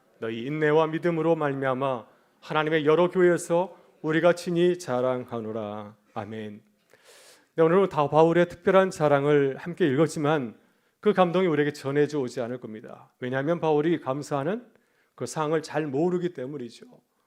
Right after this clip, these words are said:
그러나 데살로니가 교회의 상을 우리가 정확하게 알고 묵상한다면은 바울과 마찬가지로도 크게 기뻐하고 감사하게 되리라 믿습니다.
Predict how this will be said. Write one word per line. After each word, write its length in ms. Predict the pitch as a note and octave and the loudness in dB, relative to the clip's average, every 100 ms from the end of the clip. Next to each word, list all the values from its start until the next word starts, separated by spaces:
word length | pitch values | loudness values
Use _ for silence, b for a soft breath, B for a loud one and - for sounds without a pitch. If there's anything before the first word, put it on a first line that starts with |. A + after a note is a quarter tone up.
| _ _ _ _ _ _ _ _ _ | _ _ _ _ _ _ _ _ _
그러나 160 | F3 | 2
데살로니가 360 | F#3+ D#3 G3+ G#3 | 2 4 4 6
교회의 160 | G3 G3+ | 6 6
상을 280 | F#3 F3 F3 | 2 0 2
우리가 180 | D3 C#3+ | 0 0
정확하게 600 | C3 C#3 C#3 C3+ C3 C3+ | 0 -2 0 -2 -2 -4
알고 460 | A2 A#2 A2+ A#2+ A2+ | -4 -8 -6 -6 -6
묵상한다면은 960 | D3 - D3 C#3 D3 B2+ D3+ F3 G#2+ | -8 -4 -6 -2 -4 -2 -4 -6 -10
바울과 300 | - B2+ C#3+ | -6 -2 0
마찬가지로도 680 | F#3+ E3+ G3+ F3+ E3+ E3+ D#3 | 0 0 -2 -2 -2 -2 -4
크게 200 | D#3 D#3 | -4 -4
기뻐하고 680 | C#3+ - C3+ A#2 A#2+ E3 G#3 b b b | -6 -4 -4 -2 -4 -6 -8 b b b
감사하게 680 | - C#3+ D3+ C#3+ D3+ C#3+ D3 | -10 -8 -6 -6 -4 -2 -4
되리라 540 | C#3 A#2 A#2+ A#2 B2 C3+ | -4 -8 -6 -8 -8 -10
믿습니다. 580 | A2+ - A#2 A#2+ - | -14 -12 -14 -16 -18